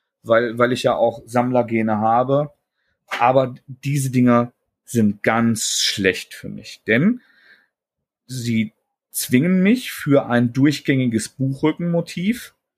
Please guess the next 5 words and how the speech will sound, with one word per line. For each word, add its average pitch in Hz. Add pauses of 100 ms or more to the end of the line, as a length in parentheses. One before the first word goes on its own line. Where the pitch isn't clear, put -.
(400)
und 131
für 131 (1080)
eine 123
Nummerierung, 147
die 131